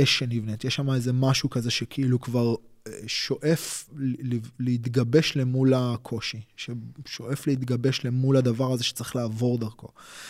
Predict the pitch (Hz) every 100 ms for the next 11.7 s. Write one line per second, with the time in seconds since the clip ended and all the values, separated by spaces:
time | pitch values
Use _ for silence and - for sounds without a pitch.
0 | - - - - 240 202 196 180 170 170
1 | 165 151 147 147 165 127 127 127 127 120
2 | 117 135 123 120 120 117 117 - 143 135
3 | 131 127 143 131 - 127 143 139 - -
4 | 127 123 113 117 - 120 117 127 123 117
5 | 117 - 135 120 131 127 123 - 139 120
6 | 120 - 117 110 - 123 - - - -
7 | - - 120 180 214 190 202 196 208 185
8 | 170 156 151 127 - 147 139 - 127 -
9 | - 110 101 - - 113 110 120 - 190
10 | 185 - - 160 143 139 165 156 139 135
11 | 123 120 110 120 113 -